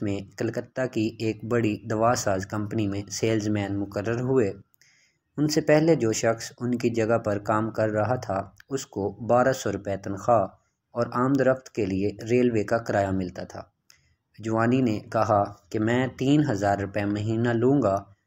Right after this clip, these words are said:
और हवाई जहाज़ से सफ़र करूँगा। कारखाना के डायरेक्टर ने कहा कि ये तो बहुत ज़्यादा है। उन्होंने कहा, "मैं काम भी बहुत ज़्यादा दूँगा।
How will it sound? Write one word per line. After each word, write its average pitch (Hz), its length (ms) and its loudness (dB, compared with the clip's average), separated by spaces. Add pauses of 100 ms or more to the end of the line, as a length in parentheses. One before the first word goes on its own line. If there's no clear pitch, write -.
(160)
और 127 160 -2
हवाई 127 340 4
जहाज़ 104 360 2
से 120 180 -2
सफ़र - 440 -6
करूँगा। 98 400 -4 (680)
कारखाना 131 520 2
के 127 200 2
डायरेक्टर 107 460 0
ने 120 160 2
कहा 101 340 0 (540)
कि 117 140 2
ये 123 80 2
तो 117 160 -2
बहुत 98 280 -4
ज़्यादा 101 320 0
है। 101 220 -4 (600)
उन्होंने 120 380 2
कहा, 98 300 -2 (440)
"मैं 127 160 0
काम 131 360 2
भी 117 200 2
बहुत 107 420 -2
ज़्यादा 98 380 2
दूँगा। 92 380 -4